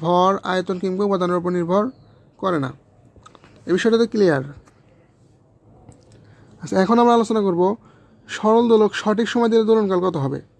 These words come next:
আচ্ছা, আমরা যদি এখন চিন্তা করি যে সরল দোলক সঠিক সময় দেয়, তাহলে চিন্তা করতে হবে বাস্তব ঘড়ির সাথে। তো ঘড়ি তো আমরা দেখছি, অনেক ঘড়ি আছে না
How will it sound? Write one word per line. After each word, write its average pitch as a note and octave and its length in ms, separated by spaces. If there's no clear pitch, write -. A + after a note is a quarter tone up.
আচ্ছা, E3 220
আমরা G#3+ 200
যদি A3+ 120
এখন A3 240
চিন্তা A3+ 260
করি F3+ 120
যে F3+ 60
সরল G3+ 300
দোলক G3+ 160
সঠিক G#3 280
সময় G3 220
দেয়, C#3+ 160
তাহলে F3+ 200
চিন্তা G#3+ 220
করতে G3+ 200
হবে G3+ 120
বাস্তব F3+ 320
ঘড়ির F3 220
সাথে। C#3 180
তো F#3 40
ঘড়ি G3 260
তো A#3 80
আমরা A3+ 180
দেখছি, G3 240
অনেক G3 200
ঘড়ি G3+ 200
আছে - 140
না G3 40